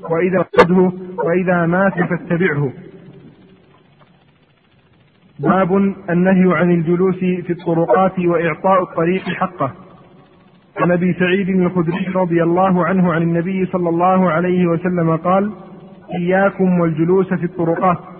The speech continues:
قالوا: "يا رسول الله، ما لنا بد من مجالسنا نتحدث فيها." قال رسول الله صلى الله عليه وسلم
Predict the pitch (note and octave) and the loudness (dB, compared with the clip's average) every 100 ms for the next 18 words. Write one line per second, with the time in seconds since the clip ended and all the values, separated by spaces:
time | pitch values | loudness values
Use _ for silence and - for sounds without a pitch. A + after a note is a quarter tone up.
0 | - - - - F3 F#3 G3 F3+ F#3+ G#3 | -20 -20 -20 -8 0 2 4 4 4 2
1 | G3+ F#3 F#3 E3+ E3+ F3 - - - - | 2 0 0 0 0 0 -4 -18 -20 -8
2 | E3 F3+ G#3 G3+ G3 F3 F#3+ E3 G3 F#3 | -2 2 2 2 2 2 -2 -2 0 2
3 | F#3+ F#3 E3 F3 F#3 F#3 F#3+ C#3+ B2 - | 2 0 0 0 -2 -2 -2 -2 -6 -16
4 | - - E3+ F3 D#3 F#3 D#3 F3 E3+ D#3 | -18 -6 -4 -4 -4 -4 -2 -4 -4 -2
5 | F#3 E3+ C#3+ - - - - - F3 F3 | 0 0 -2 -8 -18 -20 -14 -2 2 2
6 | E3+ E3 F#3 F3 E3+ F3+ F3+ E3+ F3+ F3+ | 0 0 0 2 2 2 2 0 0 0
7 | F3+ F#3+ F#3 F3+ F#3 F#3+ F3+ F3+ F3 F#3+ | 2 2 2 2 0 0 0 0 -2 -2
8 | D#3 | -2